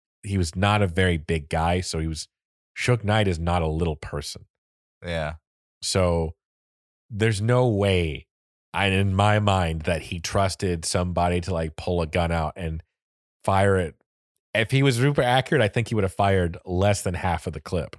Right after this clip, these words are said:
Speaker 1: right?
Speaker 2: Yeah.
Speaker 1: He's praying and spraying fourteen rounds into that car. It's a miracle Suge Knight didn't get hit more.
Speaker 2: Yeah.
Speaker 1: No, I don't think Suge Knight, uh, would have done it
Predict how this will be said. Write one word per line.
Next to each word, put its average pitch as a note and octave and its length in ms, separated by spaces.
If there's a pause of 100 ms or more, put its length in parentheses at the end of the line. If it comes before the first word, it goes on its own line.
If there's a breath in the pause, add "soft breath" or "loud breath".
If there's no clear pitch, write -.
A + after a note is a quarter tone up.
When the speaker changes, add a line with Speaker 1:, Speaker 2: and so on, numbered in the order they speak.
(120)
Speaker 1:
right? F2 260 (320)
Speaker 2:
Yeah. E2 360
Speaker 1:
He's A#2+ 160
praying B2 420
and G#2+ 140
spraying E2+ 580 (320)
fourteen G#2 520
rounds E2 420
into E2 160
that D2+ 200
car. D2 260
It's F#2 140
a G2+ 100
miracle G#2 720 (400)
Suge D#2+ 260
Knight D2 220
didn't C#2+ 200
get D2+ 140
hit E2 220
more. D2+ 260 (1300)
Speaker 2:
Yeah. D#2 520 (240)
Speaker 1:
No, F#2 300 (120)
I F2+ 120
don't B2 160
think A#2 160
Suge G2+ 220
Knight, F#2 360
uh, F2+ 200
would F#2 140
have F2+ 80
done F2+ 160
it F2+ 120